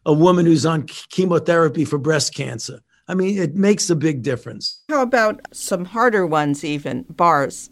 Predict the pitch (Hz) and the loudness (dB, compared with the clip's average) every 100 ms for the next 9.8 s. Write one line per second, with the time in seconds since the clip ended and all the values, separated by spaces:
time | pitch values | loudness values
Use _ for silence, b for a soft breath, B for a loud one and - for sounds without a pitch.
0 | _ 170 208 233 269 202 233 - 180 165 | _ 2 4 6 6 2 -6 -2 0 4
1 | 180 202 185 185 190 - 156 156 143 143 | 6 6 6 0 -6 -2 0 0 0 -2
2 | 135 120 117 - - 151 175 185 - 165 | -2 -6 -8 -12 -6 -2 0 -2 -4 -4
3 | 170 165 151 147 - 160 196 214 196 180 | -2 0 -2 -2 0 4 4 4 0 -2
4 | b b b - 190 196 180 180 175 - | b b b 0 2 2 2 -2 -4 0
5 | 160 170 165 160 156 - - _ _ _ | 0 0 0 0 0 -4 -10 _ _ _
6 | 151 - 180 - - 170 165 160 131 151 | -6 -2 -2 -2 0 0 0 -2 -2 -4
7 | 147 - 185 180 170 165 - 151 156 185 | -6 -6 -6 -4 -2 -4 -2 0 2 2
8 | 196 170 156 156 156 156 151 - - 156 | 0 -2 0 2 2 0 -2 -6 -2 0
9 | 170 165 131 156 156 156 123 - | 0 -2 -2 0 0 0 -4 -8